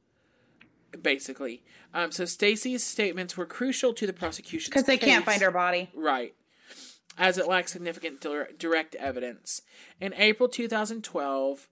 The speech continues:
Speaker 1: an Illinois appellate court ruled that prosecutors could use eight statements made by both the victim prior to her death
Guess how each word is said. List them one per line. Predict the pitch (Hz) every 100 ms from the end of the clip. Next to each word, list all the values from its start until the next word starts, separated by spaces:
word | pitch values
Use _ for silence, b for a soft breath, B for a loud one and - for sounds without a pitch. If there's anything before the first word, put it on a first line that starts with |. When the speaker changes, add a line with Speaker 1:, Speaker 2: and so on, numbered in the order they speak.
| -
Speaker 1:
an | 165
Illinois | 135 175 185 180 170 165
appellate | - 151 180 170 175
court | - 175 156 - 156
ruled | 151 151 151 147 -
that | 151 -
prosecutors | 165 165 185 - 208 202 202 -
could | - 165
use | 160 160 147 -
eight | 175 208 -
statements | - 185 - 160 131 -
made | 156 156 156 156
by | 151 143
both | - 156 165
the | 170
victim | 160 165 220 220
prior | 208 170 156 151
to | 147
her | 143 135
death | 131 131 -